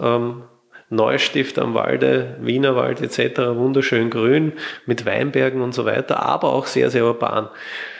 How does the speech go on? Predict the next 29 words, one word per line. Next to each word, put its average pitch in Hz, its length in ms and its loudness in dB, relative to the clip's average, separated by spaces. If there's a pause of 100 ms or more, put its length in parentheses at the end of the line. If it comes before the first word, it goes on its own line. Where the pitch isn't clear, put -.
(380)
Ähm, 131 320 -2 (100)
interessant 151 560 2
deswegen, 156 500 0
weil 139 260 2 (200)
die 135 80 2
neue 131 380 4
U 131 120 2
fünf 151 440 -2
am 131 240 -4
Elterleinplatz 135 1120 0
zukünftig, 135 920 -2
äh, 120 320 0
die 127 140 0
Endstation 123 640 0
haben 104 280 -2
wird. 151 360 2 (1160)
Dementsprechend, 131 800 0 (600)
ähm, 120 440 0
der 120 80 2
Bezirk 127 400 0
sehr, 135 340 2
sehr 131 160 2
gut 131 300 -2
erschlossen 131 640 -2
werden 113 260 -2
wird 127 240 0
als 117 160 -4
Außenbezirk 120 760 -2
Wiens. 143 420 -4